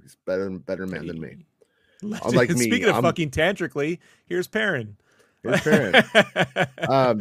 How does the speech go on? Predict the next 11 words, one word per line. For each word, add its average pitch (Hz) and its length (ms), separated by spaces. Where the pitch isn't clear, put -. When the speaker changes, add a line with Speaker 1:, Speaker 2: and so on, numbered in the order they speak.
Speaker 1:
this, 170 220
this 175 200
story's 143 380
going 127 220
around. 110 540
Kind 156 180
of 139 80
annoys 104 380
me 123 200
because 107 220
it, 101 200